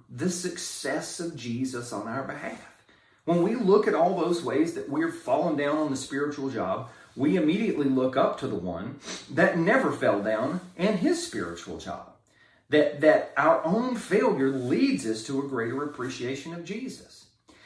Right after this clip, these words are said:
And as we talk more about, let's stay with this idea here, uh, the tongue and speech,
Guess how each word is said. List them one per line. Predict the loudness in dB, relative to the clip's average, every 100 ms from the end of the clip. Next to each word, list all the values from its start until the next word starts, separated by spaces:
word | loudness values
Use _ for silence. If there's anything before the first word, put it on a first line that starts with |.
| _
And | 2 4
as | 4
we | 0 -4
talk | 0 2 2 0
more | -2
about, | 0 0 -2
let's | -6
stay | -4 -6
with | -4
this | -8 -6
idea | -4 -4 -4 -4
here, | -4 -4 -8 -14 -8
uh, | -4
the | 2 0
tongue | 0 -6 -4 -4
and | -6
speech, | -8 -4 -4 -4